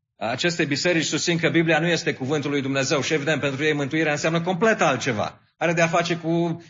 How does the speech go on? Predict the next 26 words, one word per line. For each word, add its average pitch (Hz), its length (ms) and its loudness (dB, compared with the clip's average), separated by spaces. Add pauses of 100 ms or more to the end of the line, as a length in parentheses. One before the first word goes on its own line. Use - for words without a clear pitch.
îmbunătățirea 175 640 0
societății, 160 840 0
cu 143 400 0 (640)
o 151 320 0
evanghelie 160 520 4
socială 147 720 2
și 123 180 -2
cu 143 120 -6
lucruri 135 520 2
care 135 200 2
n-au 151 180 2
nimic 139 240 0
de 131 60 2
a 120 60 4
face 131 340 -2
cu, 113 380 -4 (480)
de 113 100 0
fapt, 117 240 2
ceea 117 160 2
ce 113 120 -4
spune 127 360 0
biseric-, 117 500 0 (400)
cuvântul 131 340 0
lui 110 120 2
Dumnezeu 113 540 2
despre 104 760 0